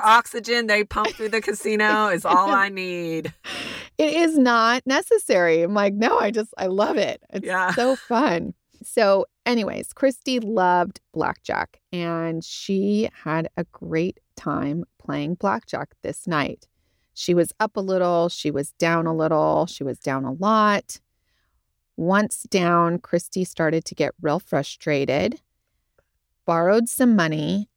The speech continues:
Speaker 2: from the guys around the table, and the host noticed that Christy started to become visibly upset and a little belligerent. She was a regular at the casino, so her behavior seemed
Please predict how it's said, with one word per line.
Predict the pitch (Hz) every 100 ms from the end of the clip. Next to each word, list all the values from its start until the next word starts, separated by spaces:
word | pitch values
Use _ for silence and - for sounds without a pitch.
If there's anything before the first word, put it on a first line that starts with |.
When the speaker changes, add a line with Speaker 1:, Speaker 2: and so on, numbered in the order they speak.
| _ _ _ _
Speaker 2:
from | 180 175
the | 170
guys | 170 151 156 185
around | 180 180
the | 233
table, | - 139 143 135 135 156 180 _ _ _ _ _
and | 180 180 180 180
the |
host | 180 - 294 - -
noticed | 170 156 160 170 -
that | 160
Christy | - 196 - - 233 233
started | - - 170 175 -
to | -
become | 170 - - 156 - _
visibly | 165 160 175 170 170 165 151 - -
upset | - - - - - - _ -
and | 185 196 226 226
a | 165
little | 165 151 151 156 -
belligerent. | 143 147 139 - - - - - _ _ _ _ _ _ _ _ _ _
She | - - 226
was | 226 254
a | -
regular | 196 190 190 208 208 214 -
at | 190 -
the |
casino, | 185 185 - 202 175 165
so | - 175
her | 170 185
behavior | - 185 - - 311 294 277
seemed | - - 214 202